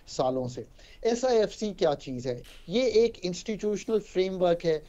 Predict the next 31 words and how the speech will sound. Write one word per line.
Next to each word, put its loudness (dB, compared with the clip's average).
जो 0
whole 6
of -6
government -2
approach -2
से -4
लेकर 0
ये 2
कहता 0
है 0
कि 2
आप -2
पाकिस्तान 0
में -10
आके -4
काम -4
करना 0
चाहते 0
हैं, -10
हम -4
आपको 0
फैसिलिटेट 0
करेंगे। -4
हम 0
अट्ठाईस -2
प्रोजेक्ट -2
रख -2
रहे -2
हैं -2
आपके -4
सामने। -6